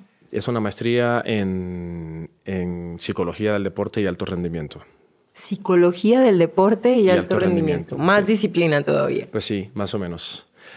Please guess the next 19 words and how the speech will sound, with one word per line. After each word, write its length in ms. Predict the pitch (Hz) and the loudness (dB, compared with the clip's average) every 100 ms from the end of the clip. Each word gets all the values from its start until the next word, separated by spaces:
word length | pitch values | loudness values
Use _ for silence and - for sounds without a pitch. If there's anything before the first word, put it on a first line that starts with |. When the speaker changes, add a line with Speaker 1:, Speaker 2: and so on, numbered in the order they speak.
| - - | -14 0
Speaker 1:
Lo 160 | 107 | 2
que 100 | 104 | 2
pasa 220 | - 107 | 0 0
es 80 | 120 | 0
que, 140 | - 120 | 0 2
pues, 340 | 104 - - - _ _ _ - - - | 2 0 -6 -12 _ _ _ -18 -18 -6
se 200 | - 117 | 0 2
me 120 | 101 | 2
antoja, 360 | 92 120 107 135 | 2 0 0 -2
pues, 160 | 107 | -2
pues 160 | - 98 | -4 -4
yo 80 | 95 | -2
soy 140 | 117 | -2
un 80 | 107 | -2
atleta 340 | 92 98 95 | 0 0 0
de 80 | 92 | -2
las 140 | 82 - | -2 -4
emociones, 600 | 85 78 113 80 - - _ _ - | -4 -2 -2 -4 -8 -16 _ _ -8
¿no? 240 | 90 90 | -8 -8